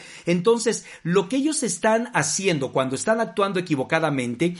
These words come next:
es que te están diciendo lo que está mal en ellos.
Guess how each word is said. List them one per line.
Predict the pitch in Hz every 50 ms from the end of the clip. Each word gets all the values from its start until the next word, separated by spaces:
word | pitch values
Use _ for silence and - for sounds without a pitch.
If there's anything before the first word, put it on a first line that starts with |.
| - - - -
es | - 226 220 -
que | 254
te | - 190
están | 175 - 220 220
diciendo | 208 214 - - 226 220 226 220
lo | 180 165 156 -
que | 160
está | 151 - - 202
mal | 202 214 214 214 202
en | 185 180 202
ellos. | 254 277 262 277 269 233 - - - - -